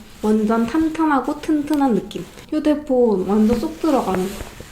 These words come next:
그런 깊이감입니다. 핏은 허리가 좀 타이트하다고 말씀드렸잖아요.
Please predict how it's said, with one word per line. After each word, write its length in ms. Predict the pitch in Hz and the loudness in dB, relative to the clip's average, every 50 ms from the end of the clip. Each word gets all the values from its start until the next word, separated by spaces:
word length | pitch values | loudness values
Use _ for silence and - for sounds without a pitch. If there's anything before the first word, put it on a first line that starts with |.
| - - - - - - | -20 -20 -20 -20 -10 -4
그런 580 | - 226 226 233 233 247 269 277 285 294 294 | -2 0 2 2 2 4 4 4 2 2 -2
깊이감입니다. 840 | 285 - 208 - - 247 240 240 214 190 185 180 175 190 202 - - - - - - - - - | -4 -6 -8 -8 -4 -4 -2 -2 -2 -2 -2 -4 -4 -8 -10 -12 -14 -16 -16 -18 -18 -20 -8 -2
핏은 640 | - 277 247 - 240 233 226 202 190 - - - - - | 0 0 2 4 4 4 4 4 2 -2 -4 -8 -4 0
허리가 320 | - 285 269 269 254 220 | 0 2 2 2 2 2
좀 160 | 214 220 208 214 | 0 0 -2 -2
타이트하다고 640 | 214 - 311 330 320 - 320 311 311 285 254 - | 0 2 2 2 2 2 2 2 2 2 0 2
말씀드렸잖아요. 920 | - - - - 226 208 220 - 214 - 190 196 - 247 214 202 226 - | 0 -2 -2 -2 -4 -4 -4 -4 -6 -8 -8 -8 -6 -6 -6 -6 -6 -8